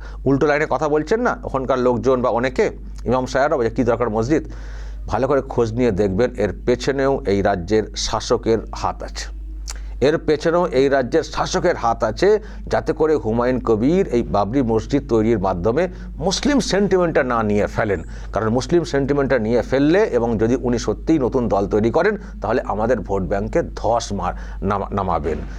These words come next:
সেই জন্য ওকে আটকাতে হবে। এই ধরনের সেন্টিমেন্টের একটা মসজিদ এখানে করতে দেওয়া যাবে না,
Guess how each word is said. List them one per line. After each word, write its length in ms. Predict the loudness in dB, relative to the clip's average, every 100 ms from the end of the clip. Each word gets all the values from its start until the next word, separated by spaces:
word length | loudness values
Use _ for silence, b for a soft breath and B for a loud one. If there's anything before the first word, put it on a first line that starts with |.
| B
সেই 200 | -2 0
জন্য 220 | 0 0 -4
ওকে 180 | -4
আটকাতে 520 | -2 -4 -2 -4 -2 -2
হবে। 240 | 0 -2
এই 240 | 0 -2
ধরনের 280 | -2 0 -2
সেন্টিমেন্টের 800 | -2 -2 0 0 0 -2 0 -2 -2 B B
একটা 260 | -6 -2 -2
মসজিদ 520 | 0 -2 0 -2 -2
এখানে 240 | -4 -4 -2
করতে 320 | -2 0 0
দেওয়া 160 | 0
যাবে 240 | 0 2 2
না, 180 | 2